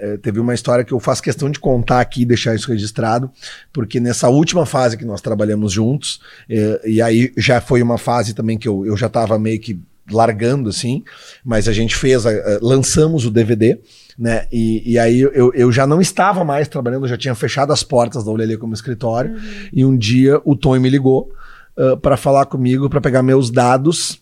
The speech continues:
Speaker 1: pra colocar, é, na, na divisão da porcentagem da prensagem do D V D. E eu falei, "Cara, mas por que isso?"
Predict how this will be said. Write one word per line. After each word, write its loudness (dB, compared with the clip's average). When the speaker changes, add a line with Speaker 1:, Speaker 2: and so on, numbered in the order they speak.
Speaker 1:
pra 2
colocar, 0
é, 4
na, 0
na 2
divisão -2
da -4
porcentagem -2
da 0
prensagem -4
do -10
D -4
V -4
D. -4
E -6
eu -4
falei, -6
"Cara, -4
mas -12
por -4
que -4
isso?" -6